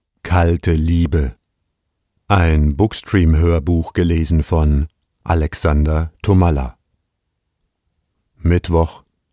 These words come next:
dreiundzwanzigster Oktober zweitausenddreizehn.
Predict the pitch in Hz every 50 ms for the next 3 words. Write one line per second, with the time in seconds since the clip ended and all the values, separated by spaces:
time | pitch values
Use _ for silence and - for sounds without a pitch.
0 | _ - 90 - 82 80 80 80 80 - - 82 80 78 76 - 85 - - -
1 | 85 73 71 73 - - - - 78 73 69 76 73 69 - _ _ - - -
2 | 71 69 71 73 - - 76 71 69 78 71 - - 76 73 71 - - - 78
3 | 71 71 69